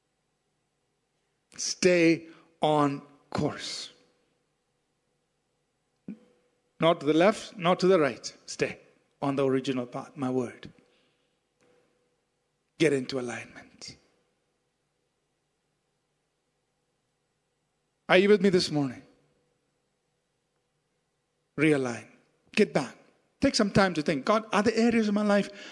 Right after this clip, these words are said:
I may have shifted a little bit here, a little bit there? I need to get back into alignment. What does God want for my life?" Realign.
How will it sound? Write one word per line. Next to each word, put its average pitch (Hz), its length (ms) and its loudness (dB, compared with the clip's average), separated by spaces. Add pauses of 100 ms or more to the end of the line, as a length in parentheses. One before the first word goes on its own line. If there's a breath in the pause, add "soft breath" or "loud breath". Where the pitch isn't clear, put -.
(240 loud breath)
I 214 80 4
may 247 80 6
have 214 140 0
shifted - 440 -2 (320)
a 156 60 -4
little 156 160 2
bit 131 220 -4
here, 127 240 0
a - 20 -4
little 135 180 -2
bit 139 180 -8
there? 123 220 -4
I 151 60 -6
need 170 140 -2
to 170 40 -4
get 151 200 -4
back 131 240 -4
into - 180 -10
alignment. 131 480 -10 (540 soft breath)
What 214 80 -6
does 190 120 -6
God 165 580 -2
want 131 300 -8 (220)
for - 80 -16
my 120 140 -10
life?" 123 280 -16 (200)
Realign. 165 360 -4